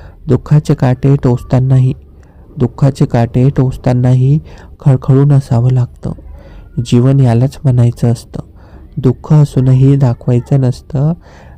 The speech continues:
पाण्याने भरलेल्या डोळ्यांना पुसत आणखी हसायचं असतं. सर्व कलामध्ये जीवन जगण्याची कला ही श्रेष्ठ कला आहे.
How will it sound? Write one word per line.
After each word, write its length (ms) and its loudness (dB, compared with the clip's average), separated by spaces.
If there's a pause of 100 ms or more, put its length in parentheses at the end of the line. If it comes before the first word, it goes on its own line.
(160)
पाण्याने 460 2
भरलेल्या 480 2
डोळ्यांना 580 2 (480)
पुसत 380 -2
आणखी 440 0 (440)
हसायचं 640 -2
असतं. 320 -10 (2250)
सर्व 240 2
कलामध्ये 640 2
जीवन 400 0
जगण्याची 520 0
कला 320 -4 (560)
ही 220 2
श्रेष्ठ 580 -2
कला 280 -2
आहे. 260 -4